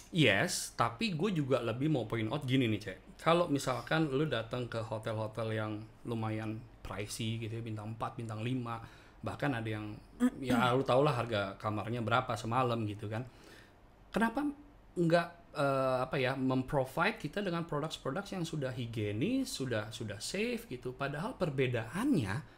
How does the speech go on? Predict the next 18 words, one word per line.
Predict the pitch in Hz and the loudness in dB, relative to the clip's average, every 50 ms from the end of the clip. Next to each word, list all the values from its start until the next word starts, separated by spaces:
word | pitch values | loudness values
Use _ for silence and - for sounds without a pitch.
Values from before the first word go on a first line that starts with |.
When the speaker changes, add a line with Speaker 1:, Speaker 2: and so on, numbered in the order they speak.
| - - - | -20 -20 -4
Speaker 1:
dari | - - 180 160 165 | 4 6 8 8 8
segi | 160 - 160 151 165 190 | 6 4 4 2 2 2
price | - - - 180 127 107 107 139 - - - - - - - | 0 -2 0 0 2 0 -2 -2 -4 -10 -16 -20 -20 -18 -10
itu | - 214 311 | -6 0 2
nggak | 320 294 - 170 | 2 4 4 4
nyampe | 165 151 156 156 156 | 2 2 2 0 -2
sepuluh | 151 - - - 165 160 | -4 -4 -2 -2 -2 -2
perak | 160 - 185 202 220 220 214 - - - - | -2 -4 -6 -6 -4 -4 -4 -6 -6 -12 -6
per | - 151 | -4 -4
lembar. | 156 165 185 185 156 131 123 - - - - - - - - - - - - - - - - - - - | -2 -2 -2 -4 -4 -6 -8 -10 -14 -18 -20 -20 -20 -20 -20 -20 -20 -20 -20 -20 -20 -18 -18 -16 -14 -8
Speaker 2:
Gue | - 190 185 180 | -2 0 2 2
rasa | 160 160 160 - 294 | 2 2 0 0 0
itu | 370 359 392 | 0 0 0
juga | 359 320 233 185 | 0 0 0 -2
karena | 175 - 165 165 165 | 0 -2 -2 -2 -2
mereka | 156 165 185 226 - 427 | -2 -2 -2 -2 0 2
nggak | 320 196 143 147 - | 2 2 2 2 2
tahu | - 247 392 427 330 285 285 247 | 2 2 6 6 6 6 4 -2